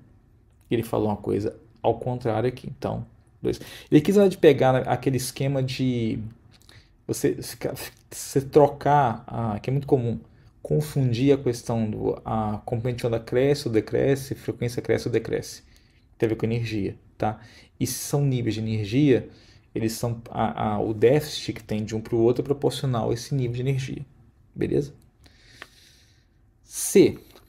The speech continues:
Quando o elétron se desloca do estado N igual a três pra N igual a dois, a energia absorvida é equival-,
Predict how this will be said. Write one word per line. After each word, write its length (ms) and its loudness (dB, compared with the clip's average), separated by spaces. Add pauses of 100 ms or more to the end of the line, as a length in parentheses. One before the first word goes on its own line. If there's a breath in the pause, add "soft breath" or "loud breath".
(100)
Quando 260 6
o 20 10
elétron 380 4
se 100 -8
desloca 380 4
do 80 -4
estado 300 -4
N 200 0
igual 200 2
a 60 2
três 520 -2
pra 180 -2
N 160 -2
igual 200 2
a 40 0
dois, 600 2 (520)
a 80 -4
energia 440 2
absorvida 960 0 (360)
é 140 6
equival-, 520 0